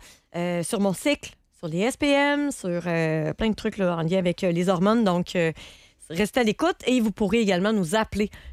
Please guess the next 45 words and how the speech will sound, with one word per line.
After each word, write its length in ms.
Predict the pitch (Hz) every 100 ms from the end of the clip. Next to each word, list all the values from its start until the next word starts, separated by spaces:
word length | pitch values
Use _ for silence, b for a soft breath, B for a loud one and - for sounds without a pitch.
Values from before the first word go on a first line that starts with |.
| -
durant 200 | 160 180
la 80 | 180
chronique 360 | 165 175 190 185
de 100 | 170
Thomas 460 | 196 170 180 220
ou 80 | 208
même 200 | 175 196
nous 180 | 185 185
écrire, 380 | 262 175 185 185 -
toujours 240 | - 185 165
au 60 |
quatre 220 | 160 156
un 40 | 165
huit 180 | 165 190
six 100 | 170
sept 160 | 170 156
zéro 160 | 165
neuf 140 | 180 156
zéro 160 | 147
neuf 180 | 165 -
huit. 260 | 285 320 180 165 B B 240 -
Et 100 | 370
finalement, 360 | 403 370 339 370 392
pour, 280 | 370 392 370
euh, 80 | 320
finir 300 | - 320 339
la 100 | 311
beau-, 220 | 262 269 - -
la 180 | 240
soirée 340 | 240 269 247 311 -
en 100 | 247
beauté, 380 | 226 196 269 294 B B -
on 140 | 247
reçoit 280 | 254 233 285
docteur 360 | 262 240 269 269
Louis-Olivier 420 | 254 233 208 233
Gagnon, 440 | 214 196 196 220 - b
urologue, 640 | 320 381 381 330 330 302 269 339 B B _
qui 140 | 240
sera 160 | - 240
avec 260 | 220 196
nous 160 | 226 247
pour 240 | - 269
nous 140 | 254 226
parler 500 | 240 233 240 311